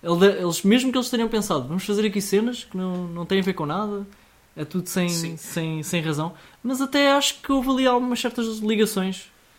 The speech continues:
Speaker 1: E co-, e ainda por cima com as metáforas que nós, que nós falámos, que eu por acaso não tinha pensado nisso antes, mas faz muito sentido.
Speaker 2: Eu, por acaso, comecei a pensar qual é que foi o processo criativo para um filme destes. Porque se calhar começou, não é? "Ah, eu quero fazer um filme que fala sobre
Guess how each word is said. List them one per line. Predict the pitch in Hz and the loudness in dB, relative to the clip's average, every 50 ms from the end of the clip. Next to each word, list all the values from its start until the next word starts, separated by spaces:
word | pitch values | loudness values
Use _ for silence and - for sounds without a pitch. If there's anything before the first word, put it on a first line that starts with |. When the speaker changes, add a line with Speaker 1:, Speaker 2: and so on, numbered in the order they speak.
| _ _ _ _ _ _ | _ _ _ _ _ _
Speaker 1:
E | 156 156 156 156 156 151 151 147 147 147 143 - | -4 -2 0 0 0 0 0 0 -2 -4 -6 -2
co-, | - 175 196 | 2 2 2
e | 196 190 190 190 185 190 | 4 4 2 4 4 4
ainda | 190 180 190 | 4 4 2
por | 185 - | 0 0
cima | - 196 190 185 175 165 | 0 2 2 2 2 0
com | - - 170 | -2 -2 -4
as | 165 170 | -4 -4
metáforas | 165 160 170 165 - 165 156 - - | -2 -2 -2 -4 -4 -6 -8 -8 -6
que | 170 | -6
nós, | 165 156 151 147 143 143 - | -4 -4 -4 -6 -8 -10 -12
que | - - 151 | -12 -10 -10
nós | 151 143 | -10 -10
falámos, | - - 131 123 127 139 147 - - - _ - | -8 -8 -6 -6 -6 -8 -10 -14 -18 -20 _ -4
que | 135 | -4
eu | 131 131 131 127 135 - _ _ | -2 -2 -4 -6 -10 -16 _ _
por | 143 | -6
acaso | 147 143 147 139 160 | -2 -2 -2 -2 -2
não | 147 | -2
tinha | 151 160 151 | -2 -2 -2
pensado | - 156 151 165 151 147 | -2 -2 -2 -2 -2 -2
nisso | 151 147 - - 147 | -4 -4 -4 -6 -6
antes, | 147 180 - - - | -6 -6 -10 -12 -12
mas | 151 143 139 - - - _ _ | -12 -10 -10 -12 -14 -18 _ _
faz | - 156 143 | -8 -8 -6
muito | 139 143 139 143 143 139 | -4 -4 -4 -4 -4 -6
sentido. | - 151 139 131 131 120 - - _ _ _ _ _ _ _ - - - - - - - - - _ _ _ _ _ _ _ _ _ | -6 -8 -8 -8 -10 -12 -12 -16 _ _ _ _ _ _ _ -14 -12 -12 -12 -14 -20 -20 -20 -20 _ _ _ _ _ _ _ _ _
Speaker 2:
Eu, | - 139 151 170 180 185 185 185 - - | -6 -4 -4 -4 -6 -10 -12 -14 -12 -8
por | - 156 | -6 -2
acaso, | - 170 160 - - | 0 0 -2 -2 -4
comecei | - 175 - - 185 170 | -8 -8 -4 -4 -4 -4
a | |
pensar | - 175 139 - 151 147 - | -4 -6 -4 -2 -2 -2 0
qual | - 151 151 | -2 -2 -4
é | 151 | -4
que | 143 - - | -4 -8 -8
foi | - 151 | -6 -6
o | 143 | -6
processo | 143 - 143 - - 147 139 - - | -6 -6 -4 -2 -2 -2 -2 -2 -4
criativo | - 143 143 135 135 139 135 135 - | -4 -2 -2 -2 -2 -2 -4 -6 -6
para | - 139 | -10 -10
um | 131 | -10
filme | - - 143 139 135 | -10 -10 -10 -10 -10
destes. | - 110 104 - - - - - - - _ | -12 -12 -12 -12 -14 -14 -16 -18 -20 -20 _
Porque | 151 147 - | -10 -4 -4
se | - | -2
calhar | - 175 180 180 180 | 0 2 2 2 0
começou, | 185 190 170 - - 160 139 | 0 -4 -4 -2 -2 -2 -2
não | 139 131 | -4 -4
é? | 123 123 - | -6 0 4
"Ah, | 151 147 143 | 4 4 4
eu | 139 139 | 4 0
quero | 190 190 | -2 -2
fazer | - - 185 185 | -2 -4 -4 -4
um | 190 170 | -4 -6
filme | 170 - - 202 208 214 220 208 | -6 -8 -4 -2 -2 -2 -4 -8
que | - - | -10 -4
fala | - 180 170 180 180 180 | 0 0 0 0 0 -2
sobre | 165 - 190 180 160 156 156 | -2 -2 -2 -4 -6 -6 -8